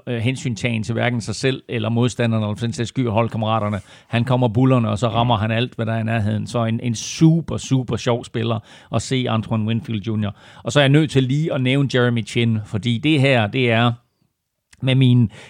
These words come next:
Speaker 1: lilla trøje på, som jeg sidder her med, og mine lilla briller og mit lilla blod,
Speaker 2: <laughs>
Speaker 1: der håber jeg simpelthen så meget, at Vikings, de får Jeremy Chinn, øh, i anden runde.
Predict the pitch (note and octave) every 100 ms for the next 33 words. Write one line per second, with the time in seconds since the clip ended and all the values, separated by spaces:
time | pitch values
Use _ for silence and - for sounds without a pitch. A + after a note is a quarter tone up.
0 | - A#2+ D3+ D3+ A#2+ B2 C#3 C#3 B2+ A#2+
1 | A#2 G#2+ C#3+ A#2+ A#2+ A#2 B2 B2 A2+ A2+
2 | A2+ C3 C3+ G#2+ A#2+ B2+ C3 A#2+ A2+ G#2+
3 | A#2+ C3 A#2 C3 B2+ A2 - B2 - C3
4 | B2 D3 D#3+ D#3 B2+ C3+ - - E3 E3
5 | - A#2+ C#3 B2 C3+ B2 A#2 C3 C#3 G#2+
6 | A2 B2 - A2 - B2 A#2 C3+ A#2 G#2
7 | A#2+ A2+ A2+ G2+ - A#2 A#2 - - -
8 | - B2 A2 A2+ B2 B2+ A2+ B2+ A#2+ G2
9 | A2+ A2+